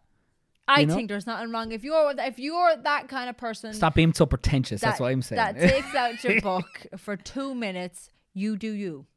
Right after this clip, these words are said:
Speaker 1: You do you, boo. All right? Don't be, don't mind people like him, okay? He's just, he's just snouty. Do you know
Speaker 2: I'm
Speaker 1: what pe-
Speaker 2: snouty.
Speaker 1: do you
Speaker 2: I'm
Speaker 1: know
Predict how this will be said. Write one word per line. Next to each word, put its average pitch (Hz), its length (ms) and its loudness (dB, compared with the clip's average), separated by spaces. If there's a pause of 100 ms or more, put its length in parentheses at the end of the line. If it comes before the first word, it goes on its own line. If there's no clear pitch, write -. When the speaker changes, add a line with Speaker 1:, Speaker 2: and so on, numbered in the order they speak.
(240)
Speaker 1:
You 240 200 -6
do 277 140 2
you, 269 200 2
boo. 165 320 -4 (180)
All 185 100 -6
right? 214 240 -2 (140)
Don't 247 240 -4
be, 240 80 -12
don't 247 400 -8
mind 240 320 -6
people 214 260 -8
like 202 220 -6
him, 165 220 -10
okay? 190 220 -10
He's 196 140 -12
just, - 220 -16 (440)
he's 180 140 -14
just - 260 -14
snouty. 139 340 -12 (800)
Do 269 60 -2
you 311 60 10
know - 0 -
Speaker 2:
I'm 247 80 10
Speaker 1:
what 466 100 6
pe- 381 100 0
Speaker 2:
snouty. 127 520 4
Speaker 1:
do 269 80 -6
you 226 80 0
Speaker 2:
I'm 302 60 4
Speaker 1:
know 349 140 8